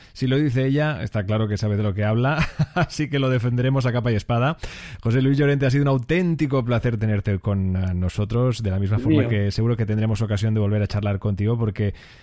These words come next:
Speaker 1: tienes tanto que contar que creo que vale la pena que,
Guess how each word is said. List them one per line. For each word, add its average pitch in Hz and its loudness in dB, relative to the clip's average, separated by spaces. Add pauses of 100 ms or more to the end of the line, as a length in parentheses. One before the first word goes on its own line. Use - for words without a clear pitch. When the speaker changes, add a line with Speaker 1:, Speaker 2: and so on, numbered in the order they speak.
(160)
Speaker 1:
tienes 127 0
tanto 156 0
que 143 0
contar 127 0
que 117 -4
creo 113 0
que 104 -2
vale 107 0
la 98 -2
pena 110 -2
que, 104 -2